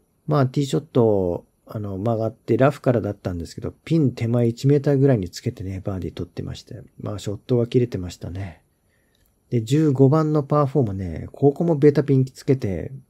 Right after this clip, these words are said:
三連続バーディーとかってね。あ、途中からね、あの、男の人のアナウンサーだったんですけども、ガラガラ声でね、なんか、風邪ひいたのか、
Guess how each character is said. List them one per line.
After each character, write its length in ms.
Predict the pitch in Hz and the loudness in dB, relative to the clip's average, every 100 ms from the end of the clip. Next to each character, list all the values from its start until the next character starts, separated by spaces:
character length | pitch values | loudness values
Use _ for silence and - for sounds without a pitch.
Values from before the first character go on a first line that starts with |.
| _ | _
三 340 | - 104 123 139 | -16 -4 -2 0
連 200 | 143 151 | -2 -4
続 200 | 156 139 | -4 -4
バ 200 | 143 143 | -4 -4
ー 20 | |
デ 100 | 139 | -2
ィ 120 | 131 | 0
ー 40 | 127 | -2
と 100 | 127 | -6
か 80 | |
っ 40 | 131 | -12
て 140 | - | -12
ね。 220 | 92 - _ _ - - _ | -12 -12 _ _ -20 -20 _
あ、 220 | 113 87 - | -6 -6 -2
途 140 | - 131 | 2 2
中 240 | 196 196 | 4 2
か 140 | 202 | 2
ら 120 | 190 185 | 2 2
ね、 440 | 180 156 104 90 - - - _ | 2 4 2 -2 -10 -20 -20 _
あ 120 | 123 | 0
の、 300 | 120 113 110 | 2 2 2
男 280 | 131 175 196 | 2 2 2
の 140 | 196 196 | 4 2
人 200 | - 196 | 0 2
の 460 | 165 135 107 - _ | 4 4 4 0 _
ア 100 | 131 | 0
ナ 100 | 139 | 2
ウ 60 | 151 | 2
ン 40 | |
サ 140 | 139 123 | 2 2
ー 20 | |
だ 100 | 117 | 0
っ 80 | 117 | 0
た 120 | 107 | -2
ん 80 | 98 | -4
で 80 | 95 | -6
す 80 | |
け 80 | - | -6
ど 80 | 101 | -2
も、 260 | 113 113 92 | 0 0 0
ガ 140 | 107 | 0
ラ 100 | 139 | 2
ガ 100 | 170 | 2
ラ 100 | 170 | 0
声 180 | 175 170 | 0 0
で 120 | 101 | 0
ね、 500 | 104 113 92 95 123 | -2 -4 -4 -8 -10
な 140 | - 135 | -4 -2
ん 40 | |
か、 440 | 131 107 90 82 - _ | 0 0 -2 -6 -10 _
風 240 | - 117 139 | -6 -2 0
邪 180 | 139 170 | 0 -2
ひ 60 | |
い 20 | - | -2
た 80 | |
の 140 | 175 135 | -2 -2
か、 400 | 123 107 87 | 0 0 -2